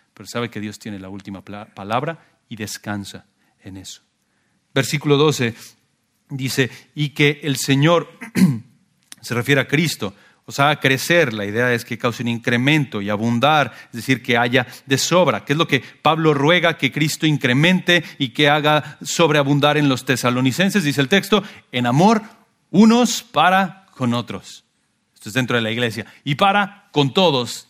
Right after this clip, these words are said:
aún con los de afuera de la iglesia. Como también", dice Pablo, "nosotros lo hacemos para con vosotros". Es decir, imitando nuestro amor y el amor que nosotros les tenemos. ¿Cuál es el principio que vemos aquí?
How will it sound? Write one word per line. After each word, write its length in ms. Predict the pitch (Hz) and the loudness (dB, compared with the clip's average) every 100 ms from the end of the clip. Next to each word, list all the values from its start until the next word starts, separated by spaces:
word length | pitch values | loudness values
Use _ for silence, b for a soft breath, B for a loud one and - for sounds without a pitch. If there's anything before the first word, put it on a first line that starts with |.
| _ | _
aún 320 | 113 131 156 | -2 0 0
con 300 | 123 104 107 | -4 -10 -10
los 200 | - 110 | -10 -10
de 60 | 104 | -10
afuera 280 | 101 120 107 | -10 -8 -8
de 80 | 104 | -10
la 140 | 101 | -10
iglesia. 360 | 101 113 - - _ _ _ _ | -6 -6 -6 -16 _ _ _ _
Como 260 | - 127 143 | -4 0 2
también", 420 | 135 139 170 202 | 0 2 4 4
dice 240 | 170 151 147 | 0 -2 0
Pablo, 340 | 175 190 208 B - | 2 2 0 B -4
"nosotros 600 | 135 135 - 185 185 185 | 0 0 2 0 0 0
lo 100 | 147 | 0
hacemos 440 | 131 156 156 147 | 0 0 0 -2
para 640 | - 156 143 139 127 - _ | -2 0 2 0 -4 -10 _
con 320 | 131 131 113 - - | -2 -2 -4 -10 -8
vosotros". 580 | 113 - 113 101 95 | -6 -4 -6 -8 -16
Es 80 | 113 | -16
decir, 380 | 107 135 127 143 | -4 -4 -4 -4
imitando 600 | 127 135 127 175 170 165 | -2 0 0 0 0 0
nuestro 360 | 151 127 - 113 | 0 -2 -4 -4
amor 260 | 123 202 147 | -2 -2 -2
y 80 | |
el 80 | 110 | -6
amor 240 | 104 123 - | -6 -6 -6
que 80 | |
nosotros 380 | 107 98 104 104 | -6 -8 -14 -14
les 160 | 95 - | -14 -16
tenemos. 420 | 95 95 92 _ _ _ _ _ _ _ _ | -16 -16 -18 _ _ _ _ _ _ _ _
¿Cuál 160 | 110 | -8
es 100 | 117 | -6
el 100 | 113 | -8
principio 520 | 113 107 107 101 95 | -6 -6 -8 -10 -14
que 100 | - | -12
vemos 300 | 101 101 95 | -10 -8 -10
aquí? 240 | 92 107 | -16 -20